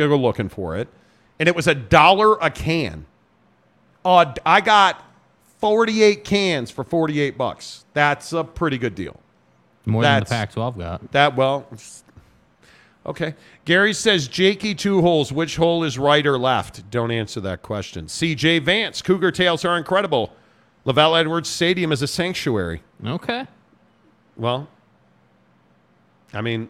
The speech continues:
Speaker 1: just control your A, A, A, A one C. Just get down with Ribelsis. It's
Speaker 2: Thank
Speaker 1: fine.
Speaker 2: you.
Speaker 1: Uh,
Speaker 2: Thank
Speaker 1: it's
Speaker 2: you.
Speaker 1: fair. The water bottle thing is real. No, it's not.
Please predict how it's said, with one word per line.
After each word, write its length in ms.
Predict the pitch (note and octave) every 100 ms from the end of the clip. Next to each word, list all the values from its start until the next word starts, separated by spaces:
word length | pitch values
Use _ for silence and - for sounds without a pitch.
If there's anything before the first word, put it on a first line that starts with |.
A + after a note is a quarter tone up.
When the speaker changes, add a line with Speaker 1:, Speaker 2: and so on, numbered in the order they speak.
| -
Speaker 1:
just 240 | - B2 -
control 320 | B2 D3 D3+
your 180 | D#3+ D#3
A, 220 | D3+ D3 C#3
A, 160 | C#3+ - -
A, 160 | C3+ C3
A 120 | B2 A2+
one 200 | A#2+ A#2
C. 260 | C3 C3 - _ _ _ _ _ _ _ _ _
Just 200 | - A#3
get 120 | A#3 -
down 200 | B2+ G2+
with 100 | F#2+
Ribelsis. 560 | F2 E2 C#2+ - -
It's 80 | -
Speaker 2:
Thank 180 | D#3 A#2+
Speaker 1:
fine. 80 | E2+ D#2+ - - -
Speaker 2:
you. 80 |
Speaker 1:
Uh, 120 | C3+ C#3+
Speaker 2:
Thank 100 | -
Speaker 1:
it's 180 | D#3+ -
Speaker 2:
you. 60 |
Speaker 1:
fair. 360 | F3 E3 G#2+ E2+ _ _ -
The 120 | D3+
water 320 | C#3+ D#3+ F#3+
bottle 300 | E3 D#3+ D3+
thing 220 | C3 E3 D3+
is 160 | B2+
real. 260 | C3 C#3+ A2
No, 260 | C3 D3+ F#3+
it's 220 | G#3+ -
not. 560 | D#3+ D#3 D3+ F#2+ -